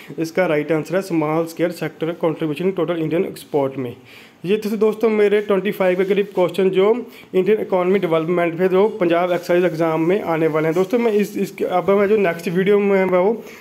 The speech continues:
एमएसएमई में से related भी जो है ट्वेंटी फ़ाइव या फिफ्टी के करीब question लेके आऊँगा। उसके लिए दोस्तों आपको करना क्या होगा, मेरे इस video को लाइक करना होगा, share करना होगा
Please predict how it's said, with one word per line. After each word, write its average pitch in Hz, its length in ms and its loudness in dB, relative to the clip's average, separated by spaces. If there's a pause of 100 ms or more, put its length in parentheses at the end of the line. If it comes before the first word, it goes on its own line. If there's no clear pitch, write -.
(140)
एमएसएमई 202 540 0
में 208 280 2
से 208 180 0
related 180 360 2
भी 185 200 0
जो 185 220 4
है 202 120 2
ट्वेंटी 190 320 0
फ़ाइव 180 320 0
या 208 60 4
फिफ्टी 202 280 -2
के 196 80 4
करीब 196 240 0
question 165 420 0
लेके 180 240 0
आऊँगा। 185 240 0
उसके 196 300 -2
लिए 202 100 2
दोस्तों 214 240 0
आपको 202 140 -2
करना 180 280 0
क्या 175 140 0
होगा, 190 140 0
मेरे 185 200 2
इस 185 100 -2
video 185 220 0
को 185 80 -2
लाइक 156 260 0
करना 165 200 0
होगा, 190 120 0
share 160 220 -2
करना 175 300 0
होगा 190 260 -2